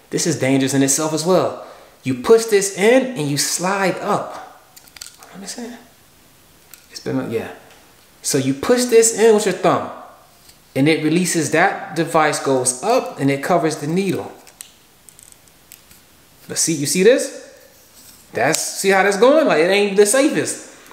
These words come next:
But that's how you do it. And once you go up, you can't come down. Like, it can't come down, and you have to, yeah. To take this whole thing off, you gotta come from the base. And you take it off from here,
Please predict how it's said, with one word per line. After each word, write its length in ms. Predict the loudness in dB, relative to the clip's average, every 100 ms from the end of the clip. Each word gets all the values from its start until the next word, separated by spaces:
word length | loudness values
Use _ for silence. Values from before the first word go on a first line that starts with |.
| -20 -20 -6
But 120 | 0
that's 220 | 2 2
how 120 | 2 -2
you 140 | 0
do 200 | 4 4
it. 200 | 4 -4 -14 -20 -6
And 180 | 0 2
once 220 | 2 0
you 80 | 2
go 180 | 4 4
up, 160 | 2 0
you 60 | -6
can't 340 | -2 -2 0
come 220 | -2 0
down. 240 | 2 0 -2
Like, 160 | -6
it 160 | -8 -2
can't 340 | 0 0 -2
come 220 | -4 0
down, 400 | 2 2 2 -2 -8 -16 -20 -4
and 120 | 0
you 80 | 2
have 280 | 2 0 0
to, 340 | 0 0 -4 -10 -20 -20 _ _ _ _ -20 _ _ _ _ -20 -20 -8
yeah. 380 | -4 -2 -4 -12 -20 -8
To 100 | -4
take 240 | 2 2 2
this 160 | 0
whole 240 | 4 6 6
thing 280 | 4 2 4
off, 480 | 4 4 -2 -10 -16 -12 -12 -6
you 120 | 2
gotta 240 | 4 2
come 240 | 0 -2 0
from 160 | 0
the 100 | -2
base. 760 | 2 2 2 0 -8 -12 -20 -20 _ _ _ _ -10
And 100 | -6
you 60 | 0
take 240 | 2 2
it 80 | 0
off 240 | 0 -2
from 180 | -6 -4
here, 480 | 4 6 6 2